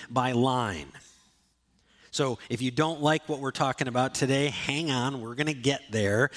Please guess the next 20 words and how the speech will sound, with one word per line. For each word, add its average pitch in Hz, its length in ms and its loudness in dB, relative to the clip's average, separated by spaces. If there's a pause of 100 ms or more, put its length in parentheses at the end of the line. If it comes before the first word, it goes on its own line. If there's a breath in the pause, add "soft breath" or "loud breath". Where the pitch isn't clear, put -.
(140 loud breath)
in 127 300 -2
the 127 80 2
following 127 580 0
week, 139 300 0
line 139 440 0
by 131 200 2
line. 107 480 0 (260 loud breath)
And 160 300 0
what 196 220 0
I 247 100 0
want 220 220 2
us 190 140 0
to 175 120 0
do 160 220 4
today, 135 760 0
as 180 340 -2
we 165 220 -4
begin 139 680 0
our 147 400 0
series, 95 720 -4